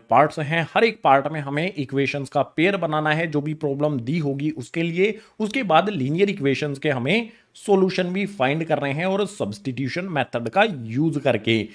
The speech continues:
तो फर्स्ट वाले पार्ट में दिया है, "The difference between two numbers is twenty-six and one number is three times the other, find them।"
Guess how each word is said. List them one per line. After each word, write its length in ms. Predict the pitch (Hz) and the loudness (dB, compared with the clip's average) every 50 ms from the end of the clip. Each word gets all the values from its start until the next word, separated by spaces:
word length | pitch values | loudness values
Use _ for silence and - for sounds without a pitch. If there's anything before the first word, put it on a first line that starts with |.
| - - _ _ - | -18 -20 _ _ 4
तो 140 | 220 214 214 208 | 6 6 6 4
फर्स्ट 300 | - - 196 196 - 208 | 2 2 2 2 2 2
वाले 200 | 190 190 190 190 | 2 2 2 4
पार्ट 260 | - 160 160 160 160 | 4 4 4 4 2
में 140 | 175 180 170 | -2 -4 -4
दिया 220 | 139 127 123 117 | 0 2 2 2
है, 220 | 110 127 160 190 185 | 2 2 0 0 2
"The 100 | 185 190 | 2 0
difference 420 | 170 131 - - 160 185 190 151 156 | 0 -2 -4 -4 -4 -4 -2 -2 -4
between 320 | 147 135 151 165 180 160 | -4 -2 -2 -2 -2 -2
two 160 | - - 226 226 | -4 -2 -2 0
numbers 460 | 208 160 135 135 139 151 - - 175 170 170 | 0 0 0 0 0 0 0 -2 -4 -4 -2
is 200 | 151 156 151 160 147 117 110 - - | -2 -2 0 0 0 0 0 -2 -2
twenty-six 800 | 139 139 139 139 139 156 156 147 - - - 220 214 220 - - 196 208 214 208 202 | -2 -2 -2 -2 -2 -2 -4 -4 -4 -4 -4 -4 -4 -4 -2 0 2 2 2 0 -2
and 240 | 151 156 160 156 127 | -2 -2 -2 -2 -2
one 220 | 131 185 214 220 | 0 0 0 2
number 240 | 202 185 175 170 165 | 0 0 0 0 -2
is 160 | 180 185 175 - | -2 -4 -6 -8
three 220 | - - 214 220 - | -8 -8 -6 -4 0
times 320 | 139 135 147 143 131 127 | 0 0 0 -2 -4 -2
the 140 | 135 165 202 220 202 208 - - _ _ _ _ - | 2 4 4 4 2 0 -8 -18 _ _ _ _ -4
other, 260 | 202 196 180 147 147 165 165 - | -2 2 2 2 2 2 0 -2
find 400 | - 147 135 135 143 165 175 208 202 165 147 | -2 -2 0 0 0 -2 -4 -4 -6 -4 0
them।" 260 | 143 175 180 151 113 | 2 2 2 2 0